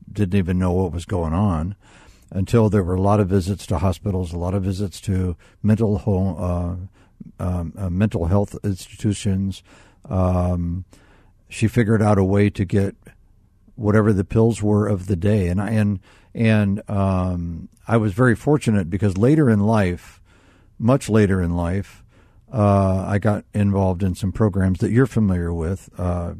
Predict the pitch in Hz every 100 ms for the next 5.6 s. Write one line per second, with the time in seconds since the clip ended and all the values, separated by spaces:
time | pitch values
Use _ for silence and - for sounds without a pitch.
0 | - - 117 113 98 98 98 110 - 104
1 | 90 92 104 - 107 95 92 98 82 95
2 | 90 92 - - - - _ 104 95 92
3 | 101 - 98 92 95 - 90 92 98 101
4 | 98 92 95 92 92 90 85 98 107 101
5 | 98 98 95 92 90 85